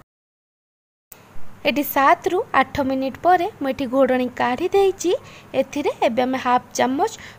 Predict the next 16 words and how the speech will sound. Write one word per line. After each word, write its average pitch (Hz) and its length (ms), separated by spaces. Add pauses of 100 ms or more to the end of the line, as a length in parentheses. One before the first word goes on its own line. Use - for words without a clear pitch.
ଗରମ 247 340
ମସଲା 240 340
ଗୁଣ୍ଡ 254 360
ପକେଇବା। 403 520 (380)
ଅଧିକ 262 340 (180)
ଗରମ 262 320
ମସଲା 247 300
ଗୁଣ୍ଡ 247 240 (100)
ପକେଇବା 247 400
ଦରକାର 240 480
ନାହିଁ, 370 280 (360)
କାରଣ 254 300 (160)
ଆମେ 262 200
ମସଲାରେ 320 600 (360)
ତେଜପତ୍ର, 311 640 (240)
ଡାଲଚିନି 240 640